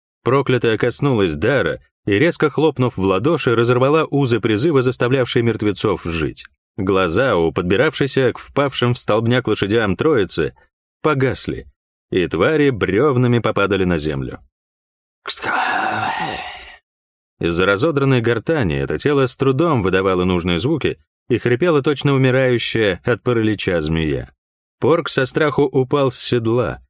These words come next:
и теперь ползал по песку, умоляюще заламывая руки и рыдая. Вид полуобъеденных живых мертвяков напугал его до умопомрачения. Даже штаны намокли.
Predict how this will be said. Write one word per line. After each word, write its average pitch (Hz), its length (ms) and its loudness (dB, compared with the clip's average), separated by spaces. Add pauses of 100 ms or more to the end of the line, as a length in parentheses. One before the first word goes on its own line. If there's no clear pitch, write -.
(180)
и 104 120 0
теперь 131 300 0
ползал 117 360 0
по 107 120 0
песку, 101 360 -2
умоляюще 131 680 0
заламывая 117 480 2
руки 110 380 -2 (240)
и 117 100 0
рыдая. 82 520 -2 (400)
Вид 104 340 0
полуобъеденных 120 840 2
живых 107 340 2
мертвяков 110 680 -2 (260)
напугал 131 420 2
его 143 200 4
до 135 120 2
умопомрачения. 135 1000 0 (500)
Даже 82 340 0
штаны 135 360 0
намокли. 76 560 -4